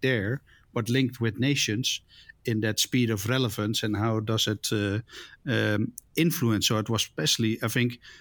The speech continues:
there's a lot of influence on an A C O battle rhythm from the higher level in sacr to be able to fight the fight than just looking in from A C O downwards. Is there, can you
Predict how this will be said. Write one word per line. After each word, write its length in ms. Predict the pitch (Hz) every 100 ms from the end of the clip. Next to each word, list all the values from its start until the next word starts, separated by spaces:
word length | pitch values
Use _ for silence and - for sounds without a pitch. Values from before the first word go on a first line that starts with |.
| -
there's 180 | 127 117
a 60 | 117
lot 260 | 135 170
of 160 | 131 -
influence 640 | 160 160 123 117 107 104 - 123
on 140 | 110
an 100 | 110
A 140 | 127
C 200 | - 123
O 120 | 113 101
battle 340 | 131 135 101
rhythm 400 | 98 101 131 185 _ -
from 240 | 117 98
the 80 | 90
higher 380 | 110 135 131 101
level 400 | 98 92 110 - _ _ _ -
in 120 | 104
sacr 600 | - 95 - 95 101 156 _ _ _
to 80 | 117
be 200 | 101 110
able 240 | 120 104 98
to 140 | -
fight 300 | - 95 92
the 60 | -
fight 440 | - 87 135 - _ _ - - - - - _ -
than 180 | 107
just 320 | 104 113 - 120
looking 280 | 110 110 110
in 160 | 110
from 260 | 110 107 -
A 140 | 104
C 260 | 110 113 110
O 280 | 107 107 139
downwards. 640 | 117 135 127 92 82 -
Is 220 | 117 135
there, 180 | 139 139 139 -
can 120 | 143
you 220 | 143